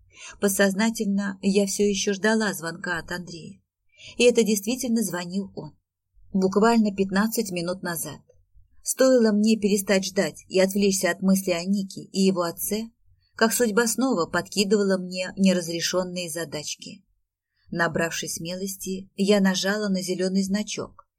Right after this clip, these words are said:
и перезвонила Андрею. «Привет», он ответил спустя несколько гудков. Я так сильно волновалась, что у меня вспотели ладони, и я могла в любую секунду выронить телефон, даже не узнав, зачем он звонил. «Привет.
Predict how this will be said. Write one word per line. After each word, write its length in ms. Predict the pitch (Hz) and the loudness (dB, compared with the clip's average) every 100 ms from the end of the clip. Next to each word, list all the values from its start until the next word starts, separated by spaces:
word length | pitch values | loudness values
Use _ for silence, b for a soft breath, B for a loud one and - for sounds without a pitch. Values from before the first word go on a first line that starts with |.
| b b - | b b -4
и 100 | 247 | -2
перезвонила 760 | 254 262 233 247 175 151 151 - | -2 -2 0 0 -2 -4 -10 -10
Андрею. 520 | 156 147 156 147 - _ _ _ _ _ _ _ | -10 -10 -12 -14 -20 _ _ _ _ _ _ _
«Привет», 420 | - 190 156 131 - _ _ - - - | 0 2 2 -6 -14 _ _ -16 -12 -6
он 140 | 180 | -2
ответил 340 | 170 180 185 185 | -2 -2 -2 -4
спустя 400 | - 165 - 190 | -6 -8 -2 -2
несколько 480 | 165 160 165 - | -2 -8 -10 -10
гудков. 400 | 151 - - 147 - _ _ _ _ _ _ | -12 -14 -14 -16 -16 _ _ _ _ _ _
Я 160 | - 190 | 0 0
так 140 | 190 | 0
сильно 300 | 180 202 185 | -2 -2 -2
волновалась, 720 | 185 175 170 185 202 160 - _ | -6 -8 -6 -4 -6 -8 -14 _
что 240 | - 196 | 0 4
у 60 | 185 | 4
меня 180 | 185 190 | 2 -2
вспотели 460 | 190 190 196 196 | -2 0 0 0
ладони, 600 | 190 208 180 160 - - _ _ B B | 0 -2 -4 -12 -14 -18 _ _ B B
и 80 | 196 | 4
я 160 | 202 190 | 6 4
могла 320 | 190 196 202 | 2 0 -2
в 40 | |
любую 320 | 190 190 196 | -2 -2 -2
секунду 540 | 196 190 190 202 202 208 | -2 -4 -4 -2 0 0
выронить 440 | 185 196 202 196 | 0 2 0 0
телефон, 540 | 220 208 226 175 156 - _ b - | -2 -2 -4 -10 -14 -18 _ b 0
даже 320 | 202 196 202 | 2 2 2
не 160 | 190 | 0
узнав, 360 | 185 160 190 226 - | 0 -4 -6 -6 -8
зачем 460 | 160 170 - 165 | -2 -2 -2 -4
он 100 | 180 | -4
звонил. 440 | 190 208 202 185 - _ _ _ _ _ _ _ _ | -4 -4 -4 -6 -12 _ _ _ _ _ _ _ _
«Привет. 380 | - 214 156 - | -6 -4 -6 -16